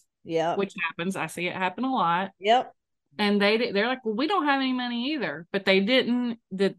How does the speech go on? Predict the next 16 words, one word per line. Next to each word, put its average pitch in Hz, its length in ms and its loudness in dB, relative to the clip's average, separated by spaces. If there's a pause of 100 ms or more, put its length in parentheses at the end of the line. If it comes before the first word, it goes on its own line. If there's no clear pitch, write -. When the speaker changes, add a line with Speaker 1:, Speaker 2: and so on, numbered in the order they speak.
Speaker 2:
the 185 100 -6
step, 254 520 -2
and 208 140 2
then, 233 180 2
you 269 120 2
know, 196 80 0
at 170 300 -4
that 214 240 0
point, 214 180 -6
people 196 260 -6
are 160 120 -4
sideways, 190 640 0
and 156 160 -10
Speaker 1:
Yep. 160 80 -4
Speaker 2:
lawyers 190 380 0
get 190 100 -20